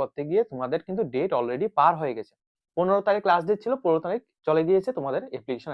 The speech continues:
এখনো পর্যন্ত তুমি করতে পারোনি। সেই ক্ষেত্রে তোমাদের ঘাবড়ানোর কোনো তোমাদের টেনশন নেই। আবারও কিন্তু ডেট দেওয়া হবে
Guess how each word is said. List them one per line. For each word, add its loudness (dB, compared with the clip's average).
এখনো -8
পর্যন্ত -6
তুমি -8
করতে -4
পারোনি। 2
সেই 6
ক্ষেত্রে 2
তোমাদের 0
ঘাবড়ানোর -2
কোনো -2
তোমাদের 0
টেনশন -8
নেই। -4
আবারও 4
কিন্তু 0
ডেট 2
দেওয়া 6
হবে 4